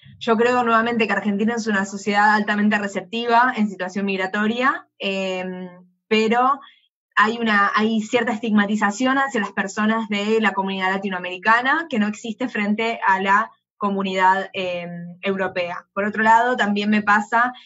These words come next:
en países como, por ejemplo, Costa Rica, donde tienen migrantes nicaragüenses y existe una gran discriminación hacia migrantes de ese país.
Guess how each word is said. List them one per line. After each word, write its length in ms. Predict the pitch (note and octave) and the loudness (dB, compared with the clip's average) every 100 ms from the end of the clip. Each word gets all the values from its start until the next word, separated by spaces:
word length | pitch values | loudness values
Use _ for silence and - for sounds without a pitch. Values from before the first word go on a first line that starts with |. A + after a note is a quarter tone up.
| - | -12
en 140 | - G3 | -6 -2
países 380 | F#3+ G3 A3 G#3+ | 0 0 -2 -2
como, 300 | G3+ G3 F#3+ | -2 -2 -4
por 120 | F3+ | -6
ejemplo, 560 | F3+ A#3 A#3 A#3 B3 | -4 -4 -4 -2 -4
Costa 320 | - - - F#3+ | -4 -6 -2 0
Rica, 520 | B3+ B3 C#4+ E4 - _ _ | 0 2 2 2 -4 _ _
donde 340 | G#3 G#3 G3+ G3 | -4 0 0 0
tienen 300 | A3 A#3 A3+ | -2 0 0
migrantes 500 | G#3 G3+ A3 A3+ G#3 | 0 2 0 0 -2
nicaragüenses 880 | G3+ F#3 F#3 G3+ A3+ B3 C#4+ D4 | 0 2 2 0 -2 -2 -4 -2
y 20 | F#3+ | -8
existe 380 | - A3 - | -8 -10 -4
una 160 | A3+ G3+ | 0 0
gran 260 | G3 G3+ A3 | 2 -2 -2
discriminación 960 | A3+ - G3+ F#3 F3+ - G#3+ A3+ C#4 - | -6 -4 -4 -4 -6 -4 -2 0 -2 -2
hacia 260 | G#3+ G3 | -2 -2
migrantes 480 | F#3+ G3 G3+ G#3+ G#3 | -4 -2 -2 -2 -6
de 200 | F#3+ G#3 | -4 -4
ese 260 | G#3+ A#3 G#3 | -4 -4 -2
país. 480 | F3+ E3+ E3+ - | -2 -2 -12 -18